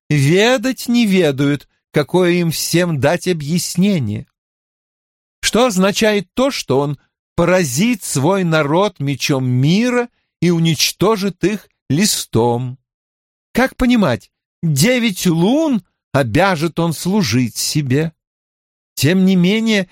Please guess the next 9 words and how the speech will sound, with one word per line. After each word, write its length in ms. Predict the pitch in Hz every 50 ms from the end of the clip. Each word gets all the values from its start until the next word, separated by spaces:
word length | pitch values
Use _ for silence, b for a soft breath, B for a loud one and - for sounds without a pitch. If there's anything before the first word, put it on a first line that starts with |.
| b b b -
этим 300 | 185 185 - 196 185 175
пассажам 840 | - 165 160 - - - - - 190 233 269 247 160 151 131 113 - _ _ _ _ _
в 80 | - -
цикле 560 | - - - 202 185 - - - 139 147 135 B B -
придается 600 | - 160 160 160 156 165 190 208 - - 196 170
такое 360 | - 180 - - 196 202 190
же 120 | 156 185
важное 400 | 175 175 180 180 160 160 175 170
значение, 800 | 147 131 147 160 147 - - - 151 151 156 170 180 208 226 240